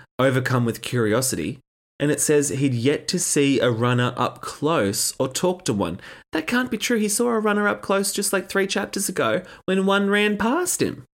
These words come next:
But he's like, "Huh, this runner is home early compared to the last few days. That's a bit interesting." So he steps forward,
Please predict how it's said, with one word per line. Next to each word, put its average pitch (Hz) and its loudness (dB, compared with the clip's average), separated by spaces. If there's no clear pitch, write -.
But 165 4
he's 156 2
like, 156 -2
"Huh, 156 -2
this 233 -2
runner 185 4
is 160 0
home 139 2
early 127 0
compared 113 0
to 113 -6
the 104 -2
last 127 0
few 92 0
days. 87 -2
That's 160 -2
a 123 -2
bit 110 0
interesting." 107 -2
So 120 2
he 139 2
steps - -2
forward, 113 2